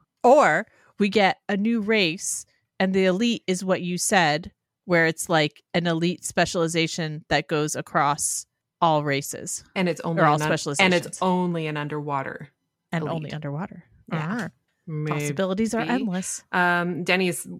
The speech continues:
Speaker 2: it was thinking March for a release date. Now I need to, when is Cantha New Year? I'm gonna, we're gonna look this up here for the
Speaker 1: Not
Speaker 2: date.
Speaker 1: mid-January, end of January?
Speaker 2: Yeah, I think, well, it kinda,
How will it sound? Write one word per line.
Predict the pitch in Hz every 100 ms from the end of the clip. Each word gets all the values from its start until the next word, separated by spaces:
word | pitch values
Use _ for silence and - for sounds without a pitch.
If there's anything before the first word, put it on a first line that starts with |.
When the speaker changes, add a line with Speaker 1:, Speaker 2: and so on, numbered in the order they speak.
| -
Speaker 2:
it | - 175 160
was | 170 -
thinking | 170 170 165
March | 151 143 - -
for | - 151 147
a |
release | 151 151 143 -
date. | 156 147
Now | 180 160
I | 175
need | 214 214
to, | 190 _ _ _
when | 165 165
is | 151
Cantha | - 151 151 139
New | 143
Year? | 147 135 139
I'm | 160
gonna, | 156 147 139 139 _ -
we're | 156 185
gonna | 175
look | 190
this | 185 160
up | 202 190
here | 160 135 160 - _ _ _
for | - 196
the |
Speaker 1:
Not | 208 196 196
Speaker 2:
date. | 202
Speaker 1:
mid-January, | 190 208 208 208 208 208
end | 208
of | 202
January? | - 214 208 220 220 - _
Speaker 2:
Yeah, | - - - - - 208
I | 208
think, | -
well, | 233 277 277 294
it | 277 247
kinda, | - 320 262